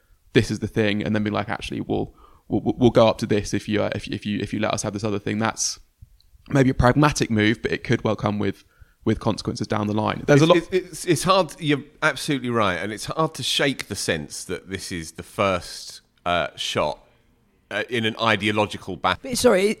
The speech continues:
Speaker 3: is it just ideological? I, I think it's pragmatic. Strauss's warning of what's coming. He, in an interview with the Vaughan and Tuffers podcast and the Telegraph, he said players will vote with their feet eventually. They want to play less cricket. I know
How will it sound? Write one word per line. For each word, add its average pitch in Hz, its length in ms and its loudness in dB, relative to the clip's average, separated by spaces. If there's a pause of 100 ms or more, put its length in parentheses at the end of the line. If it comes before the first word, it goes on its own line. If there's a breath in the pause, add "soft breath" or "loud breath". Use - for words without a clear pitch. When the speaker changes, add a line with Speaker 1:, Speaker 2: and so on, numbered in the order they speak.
Speaker 3:
is 214 160 6
it 208 140 0
just 220 200 4
ideological? 180 580 4
I, 175 120 4 (180)
I 156 80 -4
think 202 320 2 (360)
it's 147 140 -4
pragmatic. 160 840 2 (120)
Strauss's 151 640 2
warning 151 520 6
of 123 180 -4
what's 139 300 0
coming. 123 500 -2 (160)
He, 127 460 0 (160)
in 143 160 4
an 131 140 4
interview 135 420 2
with 127 220 2
the 123 280 4 (140)
Vaughan 131 340 6
and 123 120 6
Tuffers 123 300 -2
podcast 120 440 0
and 120 120 0
the - 40 -6
Telegraph, 117 480 -4 (340 soft breath)
he 127 120 0
said 120 320 -2
players 135 520 2 (380)
will 135 260 6
vote 131 240 4
with 131 140 -2
their 127 160 -2
feet 160 300 0
eventually. 120 460 -4
They 127 160 0
want 135 240 0
to 127 80 -8
play 123 200 -4
less 120 220 -6
cricket. - 260 -6
I - 20 0
know 139 220 4